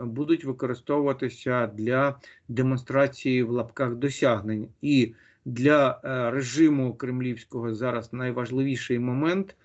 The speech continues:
е, це в двадцять четвертому році продемонструвати, що є, ну, певні якісь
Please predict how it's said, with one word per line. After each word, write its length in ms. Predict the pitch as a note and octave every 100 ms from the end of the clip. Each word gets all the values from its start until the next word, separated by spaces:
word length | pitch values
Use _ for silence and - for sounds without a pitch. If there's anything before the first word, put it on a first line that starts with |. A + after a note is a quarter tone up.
| _ _ -
е, 240 | B2+ B2 B2
це 260 | - C#3+
в 80 | B2+
двадцять 340 | A#2 C#3+ D3 C3
четвертому 640 | - C3+ B2+ C3 B2 B2
році 520 | B2 D3 E3+ E3+ D#3
продемонструвати, 1500 | A#2 C3 D3+ D#3 D3+ D3 D#3+ D#3+ - F3 E3+ C#3 C#3 C3 - B2+
що 560 | - - - D3 C3+ - - _ -
є, 560 | A#2 A2 C#3+ D#3+ F#3 F#3 _
ну, 340 | C3 C#3 D3 - _ _ -
певні 640 | C#3+ D#3 D#3+ D3+ C#3+ B2
якісь 580 | A#2 - C#3+ C3+ -